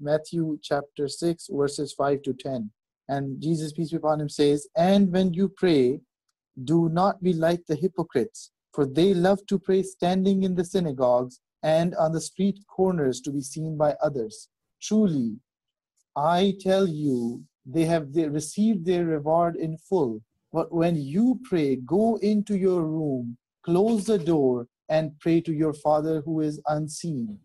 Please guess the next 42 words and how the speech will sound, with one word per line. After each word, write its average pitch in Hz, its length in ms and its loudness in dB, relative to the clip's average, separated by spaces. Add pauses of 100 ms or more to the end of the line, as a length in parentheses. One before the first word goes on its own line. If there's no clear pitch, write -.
(200)
Then 214 500 0
your 208 220 2
Father 143 600 0
who 147 100 -6
sees 196 460 -2
what 180 160 0
is 165 160 -4
done 170 240 0
in 175 200 -6
secret 147 560 -6 (220)
will 160 220 2
reward 151 640 0
you. 117 260 -4 (340)
And 135 160 -6
when 147 220 -2
you 170 300 -2
pray, 196 240 2
do 165 240 -4
not 208 220 0
keep 208 200 -4
on 180 160 -2
babbling 180 380 0
like 175 200 -4
the - 60 -10
pagans, 170 580 -6 (520)
for 147 160 -2 (280)
they 214 180 2
think 190 360 -2
they 175 120 2
will 175 120 2
be 160 140 0
heard 160 260 0
because 151 260 -4
of 147 120 -16
their 156 240 -2
many 160 280 -4
words. 127 480 -4 (320)
Do 139 200 -4
not 165 260 -2
be 165 80 -2
like 151 360 0
them, 120 320 -4